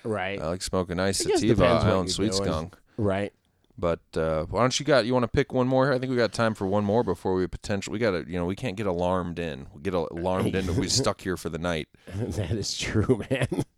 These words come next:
Speaker 1: I don't, yeah, pick one. All right, I got one for you, man. This one <laughs> makes me happy, man. All right, so this is from, uh, Aspen sold more cannabis than alcohol for two months in two thousand and fifteen.
Speaker 2: Really?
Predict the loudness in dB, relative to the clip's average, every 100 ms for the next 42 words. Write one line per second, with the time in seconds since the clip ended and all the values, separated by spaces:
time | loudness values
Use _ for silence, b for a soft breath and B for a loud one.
0 | _ B B B B 2 6 6 6 4
1 | 2 0 0 4 8 10 10 6 4 0
2 | 0 -8 -8 -6 -4 -4 -6 -4 -4 -2
3 | -2 0 -4 -4 -6 -8 -8 -10 -8 -8
4 | -6 -6 -6 -8 _ b b b -4 -2
5 | -2 0 2 2 2 2 0 2 2 2
6 | 0 -2 -4 -6 -8 -12 _ _ _ _
7 | -6 -4 -2 -2 -2 0 0 0 0 -4
8 | -6 -8 -8 -6 -4 -4 -6 -12 -10 -6
9 | -6 -6 -6 -6 -8 -6 -8 -10 -16 _
10 | -6 -4 -2 -2 -2 0 0 -2 -6 -10
11 | -12 -6 -6 -4 -4 -4 -4 -6 -4 -6
12 | -6 -10 -10 6 12 12 12 10